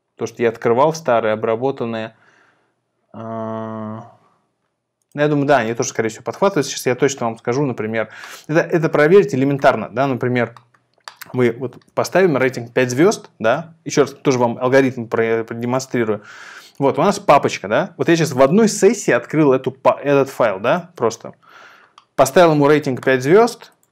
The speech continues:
сделал какую-нибудь обработку, вот такую, да, например, вот. Вот так.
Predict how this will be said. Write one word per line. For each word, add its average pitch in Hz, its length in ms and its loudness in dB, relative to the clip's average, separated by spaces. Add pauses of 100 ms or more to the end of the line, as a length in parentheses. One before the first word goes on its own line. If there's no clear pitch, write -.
(640)
сделал 147 300 0
какую-нибудь 147 280 -2
обработку, 120 640 -2 (480)
вот 117 140 -12
такую, 110 400 -6 (220)
да, 110 140 -10
например, 101 400 -14 (500)
вот. - 180 -18 (2500)
Вот 135 60 -8
так. - 220 -14